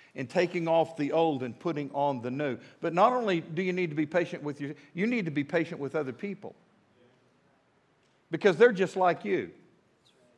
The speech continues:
Just like you mess up, they mess up. Just like you're not perfect, they're not perfect. And if I'm gonna make my home what it ought to be, I've gotta realize it is just made up of imperfect people who are doing the best they can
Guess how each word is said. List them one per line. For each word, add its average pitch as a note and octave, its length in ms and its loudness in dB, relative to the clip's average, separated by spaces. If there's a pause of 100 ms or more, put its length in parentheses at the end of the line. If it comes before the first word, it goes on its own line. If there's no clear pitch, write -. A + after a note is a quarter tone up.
(840)
Just G3+ 160 -2
like G#3 240 4
you G#3+ 100 2
mess G#3+ 240 2
up, A#3 140 2
they A#3 140 6
mess E3+ 300 -2
up. G#2 260 -10 (760)
Just A3+ 200 2
like G#3+ 220 10
you're A3+ 120 6
not A3+ 220 8
perfect, A3 340 2
they're A3 140 4
not D3+ 240 0
perfect. - 380 -8 (1400)
And G3 140 4
if F3+ 80 4
I'm C4+ 180 8
gonna A#3 180 6
make G#3+ 260 4
my F#3+ 200 4
home F3+ 540 6
what F#3+ 220 8
it F3+ 140 2
ought G3 180 10
to F#3 80 4
be, E3+ 500 6 (240)
I've G#3 220 8
gotta G3+ 200 10
realize F3 640 8 (260)
it A#3 180 8
is A#3+ 160 0
just G3+ 200 0
made F#3+ 340 2
up D#3+ 440 6
of C#3+ 240 2
imperfect F#3+ 680 -2
people D3 380 -2
who C#3+ 120 -4
are C#3 100 0
doing D3 300 -2
the A#2+ 60 -6
best E3 380 -2
they E3 160 0
can D3+ 340 -4